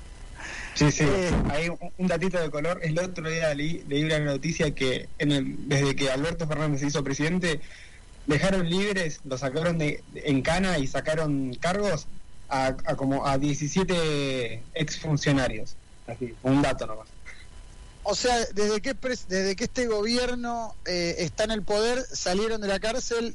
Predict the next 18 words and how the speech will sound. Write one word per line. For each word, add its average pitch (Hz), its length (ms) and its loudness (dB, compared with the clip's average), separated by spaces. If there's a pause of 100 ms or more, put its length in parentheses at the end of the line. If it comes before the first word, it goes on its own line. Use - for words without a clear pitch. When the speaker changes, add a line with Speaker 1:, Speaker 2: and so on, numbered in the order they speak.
Speaker 2:
diecisiete, 202 520 -2
dieciocho 226 440 0
funcionarios 208 1080 0 (380)
acusados 180 500 0
por 180 160 -2
corrupción. 170 480 0 (880)
Speaker 1:
A 147 60 -2
diecisiete 147 480 4
funcionarios 170 640 2 (240)
o 143 80 2
los 135 160 0
sacaron 170 340 0
de 165 80 0
la 151 140 0
cárcel 202 500 -2 (300)
o 165 80 4
los 131 500 2
sobreseyeron. 131 720 0